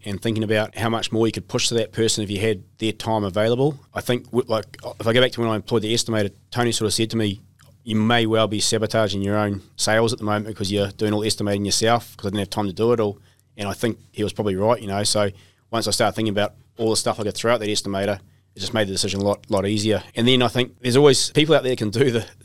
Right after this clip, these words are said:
some of the roles in my business better than I can. When I employ people like I was chatting about Rob before, I think he's probably better as an operations manager than what I was. So, um,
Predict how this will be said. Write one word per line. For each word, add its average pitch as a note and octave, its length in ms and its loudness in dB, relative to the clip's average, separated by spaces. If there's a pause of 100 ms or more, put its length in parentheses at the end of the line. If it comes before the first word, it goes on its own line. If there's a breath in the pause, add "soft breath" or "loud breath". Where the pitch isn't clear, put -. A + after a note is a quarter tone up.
(240)
some B2 160 -2
of - 40 0
the B2 60 2
roles A#2+ 180 4
in A#2+ 60 -2
my A#2 100 4
business A2 260 0
better A#2+ 140 0
than A2 120 -2
I A#2+ 120 2
can. E3+ 300 0
When B2 160 4
I A2+ 80 4
employ A2 260 2
people A2 240 -2
like G2+ 200 2
I - 20 -8
was G2+ 100 -2
chatting A2 160 0
about A2 80 -2
Rob A#2 120 2
before, A#2 460 4
I G#2 40 -12
think A#2+ 160 0
he's G#2+ 180 -2
probably G#2+ 300 -4
better A#2+ 240 4
as G2 100 -2
an A#2 60 -2
operations A2+ 320 0
manager A2 240 -2
than G2+ 100 -4
what G2+ 160 2
I C3 40 6
was. A2 440 2
So, G#2+ 240 2
um, G#2 260 2